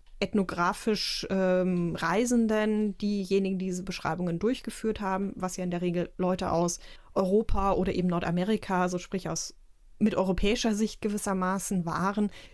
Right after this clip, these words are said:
wie haben die diese Gesellschaften beschrieben und wie haben sie die Tätigkeiten beschrieben? Und bei der systematischen Durchsicht haben sie eben durchaus einige Beschreibungen gefunden, die eben darauf hinweisen, dass erwachsene Frauen, ähm, selbstverständlich auch bei der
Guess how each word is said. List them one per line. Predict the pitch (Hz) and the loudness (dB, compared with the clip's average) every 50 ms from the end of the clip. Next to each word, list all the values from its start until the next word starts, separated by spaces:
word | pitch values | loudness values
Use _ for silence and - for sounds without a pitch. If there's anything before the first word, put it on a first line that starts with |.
| - - | -4 2
wie | 202 233 254 202 | 2 4 4 4
haben | 214 190 185 202 208 | 4 2 4 2 2
die | 190 233 247 | 2 2 2
diese | 233 214 202 190 190 180 170 - | 2 0 0 2 2 2 2 0
Gesellschaften | - - 185 180 185 180 185 190 - 202 190 - - 190 | -2 -4 -2 0 2 2 2 0 -2 -4 -6 -4 -4 -4
beschrieben | 190 190 - - 208 220 247 254 247 226 | -2 -2 -2 0 2 2 4 4 2 2
und | 190 196 196 | 0 0 0
wie | 214 214 | 0 0
haben | 214 208 196 | 0 0 0
sie | 208 190 | 0 -2
die | 190 180 | -4 -2
Tätigkeiten | - - 302 302 240 - - - - 170 170 - 175 175 | -2 -2 -2 -2 -2 -6 -6 -4 -4 -4 -2 -4 -4 -6
beschrieben? | 185 - - - 190 185 196 202 233 247 247 - - - - - - | -4 -6 -4 -2 0 0 0 2 0 0 -2 -4 -10 -18 -20 -16 -4
Und | - 220 196 | -2 0 0
bei | - 190 196 | 2 2 2
der | 208 202 | 2 2
systematischen | 190 220 214 - - 214 196 175 170 170 - - - 196 180 | 0 0 -4 -2 -2 0 2 2 0 0 -2 -4 -4 -2 0
Durchsicht | 185 190 214 226 - - - 233 226 208 - - - - | 2 2 2 0 -2 0 2 2 0 0 -2 -6 -6 -2
haben | 190 196 202 | 0 0 0
sie | 196 190 - | 0 -2 -2
eben | - 175 185 185 180 - - | -2 -4 -2 -4 -4 -4 -2
durchaus | - 202 208 220 - - 202 180 - | 0 0 0 2 0 0 0 0 -2
einige | - 165 175 208 233 247 226 220 | -2 0 2 2 2 2 2 0
Beschreibungen | 220 - - - - 185 190 202 214 208 208 202 196 196 | -2 -4 -6 -2 0 0 0 0 0 -2 0 0 0 -2
gefunden, | 185 185 - - 214 214 240 262 240 - 247 240 233 - - - - - - - | -2 -4 -4 0 4 4 4 4 4 4 2 2 2 0 -6 -16 -20 -18 -8 -6
die | 202 - | -2 0
eben | - 190 196 | 0 2 2
darauf | 180 170 175 180 190 190 - | 0 2 2 0 0 0 0
hinweisen, | - 196 196 208 208 202 190 196 196 190 202 202 196 196 190 | 2 2 2 4 2 2 2 2 0 0 0 2 2 2 2
dass | - 180 180 185 180 - - - - | 2 2 2 2 0 -2 -4 -6 -4
erwachsene | - 180 180 170 165 - - - - 196 190 | -4 -2 -2 -2 -2 -2 -2 -2 -2 -2 -2
Frauen, | 175 - - - 170 165 175 185 190 196 196 190 180 - | -4 -8 -8 -4 -2 0 2 2 2 2 0 0 -2 -2
ähm, | - 180 180 180 175 - 170 | -2 -2 -2 -2 -2 -2 -2
selbstverständlich | 180 190 185 - - 190 - - 170 214 - 220 180 175 - | -4 -4 -4 -4 -6 -4 -2 -2 -2 0 0 0 -2 0 -2
auch | - 160 - | -4 -4 -4
bei | - 170 165 165 | -4 -4 -2 -2
der | 165 165 139 | -2 -4 -6